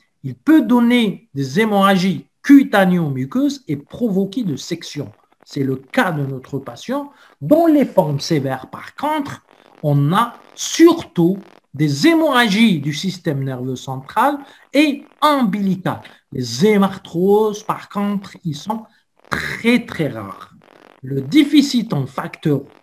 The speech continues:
onze, on a des hémorragies cutanéo-muqueuses et provoquées de sections, mais les hémarthroses, ils sont très, très rares. Le déficit, on les a regroupés parce que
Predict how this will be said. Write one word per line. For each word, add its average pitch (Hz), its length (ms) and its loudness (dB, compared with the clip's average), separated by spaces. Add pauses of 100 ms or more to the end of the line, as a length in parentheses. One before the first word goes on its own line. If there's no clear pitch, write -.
(200)
onze, 202 640 4 (460)
on 294 300 4
a - 260 2
des 131 340 -2
hémorragies 240 680 2
cutanéo-muqueuses 156 920 -2
et 123 60 -4
provoquées 143 760 -6
de 117 100 -10
sections, 262 640 -6 (260)
mais 240 540 4 (180)
les 262 760 6
hémarthroses, 180 840 -4
ils 143 120 -6
sont 196 300 -10 (420)
très, - 440 2
très 151 220 -4
rares. 110 340 -10 (500)
Le 254 220 6
déficit, 254 640 2
on 180 120 2
les 170 240 2
a 170 80 2
regroupés 180 800 0
parce 190 320 -14
que 226 500 0